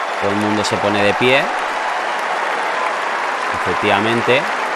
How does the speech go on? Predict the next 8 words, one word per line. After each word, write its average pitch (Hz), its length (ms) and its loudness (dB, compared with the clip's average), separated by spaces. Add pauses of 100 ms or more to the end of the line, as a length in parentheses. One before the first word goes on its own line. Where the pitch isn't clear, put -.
(2500)
Hombre, 98 160 0
en 92 80 0
estas 98 320 -2
imágenes 101 500 -2
claramente 101 520 2
podemos 95 400 0
comprobar, 101 560 4
¿no? 104 260 -4